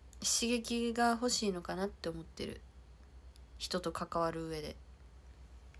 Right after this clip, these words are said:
だから友達仲良しこよしだけじゃなくて、知ってる人以外のそのコミュニティに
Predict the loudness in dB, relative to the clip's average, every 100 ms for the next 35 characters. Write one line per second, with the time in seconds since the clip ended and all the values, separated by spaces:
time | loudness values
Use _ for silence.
0 | -18 -18 -18 -18 -18 -18 -10 2 4 2
1 | -14 -18 -18 -18 -18 -18 -16 -18 -16 -18
2 | -18 -18 -18 -18 -18 -18 -16 -16 -16 -16
3 | -14 -14 -14 -16 -16 -14 -12 -2 2 2
4 | 2 4 6 4 4 4 4 4 4 4
5 | 4 6 6 4 0 -2 -4 -4 -4 -6
6 | -8 -10 -12 -14 -14 -14 -14 -16 -18 -16
7 | -14 -10 0 0 0 -2 2 2 2 2
8 | 10 12 12 10 4 -2 -6 -6 -6 -2
9 | -2 0 -2 -4 -4 -2 -2